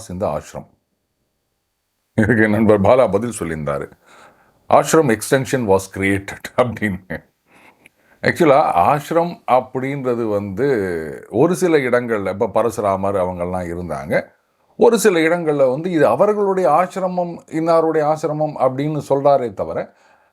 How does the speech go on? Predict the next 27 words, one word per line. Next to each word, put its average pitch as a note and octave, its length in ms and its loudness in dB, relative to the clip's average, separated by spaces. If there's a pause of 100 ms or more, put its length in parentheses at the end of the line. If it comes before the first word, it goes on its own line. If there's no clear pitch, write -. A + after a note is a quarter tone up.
அவர்கள் G3+ 520 4
அங்க E3 240 0
இருந்ததாகவோ, D#3 920 0
இவங்க D#3+ 420 0
அவர்களை C#3 340 0
போய் D3+ 220 -4
தரிசனம் C3 480 0
செய்து B2 360 -4
ஆசி C3+ 260 2
பெற்றதாகவோ G2+ 720 -2
இல்லை. A2 360 -8 (280)
So, F#2+ 400 0 (340)
அந்த F#2+ 220 2
ஆசிரமங்கள் G2+ 600 0
வந்து G#2 240 0
வேக்கண்டா G#2 600 0
இருந்தது F2 580 -4
அப்படின்னு F#2+ 380 -2
நம்ம F2+ 240 -6
எடுத்துக்கலாம். D#2+ 640 -4 (760)
Even A#3 420 4
otherwise, F3+ 380 4 (640)
அஞ்சு G2 300 -2
பேர் D3+ 220 4
அப்படி D#3+ 200 2
படுக்கிறதுக்கு D#3+ 680 0
ஒரு, D3+ 540 0